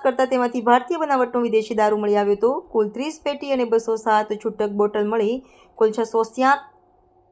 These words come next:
છસો સત્યાસી બોટલ અને ટીન જપ્ત કરવામાં આવ્યો છે. દારૂનો જથ્થો ત્રણ પોઇન્ટ પાંત્રીસ લાખની કિંમતનો છે,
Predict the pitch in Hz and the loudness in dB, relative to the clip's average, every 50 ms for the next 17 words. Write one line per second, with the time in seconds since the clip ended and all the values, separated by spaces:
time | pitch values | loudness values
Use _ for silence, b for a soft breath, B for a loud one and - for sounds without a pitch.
0 | _ _ _ _ - 254 240 240 - 277 302 294 - 277 277 277 - 311 339 349 | _ _ _ _ -6 -4 -4 -4 -4 -4 -4 0 0 0 0 0 -2 2 2 4
1 | 381 381 - - 359 392 311 262 247 262 254 - 254 254 277 302 b b b b | 4 2 2 2 2 2 2 4 4 4 4 4 0 0 0 -2 b b b b
2 | b b b b b - - 240 240 233 262 320 330 349 - 269 262 254 240 233 | b b b b b -2 2 2 2 2 0 -2 -4 0 2 2 2 2 0 0
3 | 220 220 214 208 196 196 196 202 202 - - - - - _ _ - 214 226 240 | 0 2 2 4 2 2 2 0 -2 -4 -8 -10 -10 -12 _ _ 0 4 4 4
4 | 254 294 320 320 311 262 - 269 262 254 254 240 233 233 240 226 226 226 - 226 | 4 4 0 -2 -6 -2 0 2 2 2 2 -2 -2 0 0 -2 0 0 2 2
5 | 220 220 220 - 269 277 - 269 233 233 - 233 226 226 226 214 208 208 208 208 | 2 0 -2 -6 -10 -6 -2 0 -2 0 -2 -6 -4 -4 -2 -2 -2 -4 -4 -4
6 | 208 202 202 - 240 226 254 330 b | -6 -6 -2 -2 0 0 0 -2 b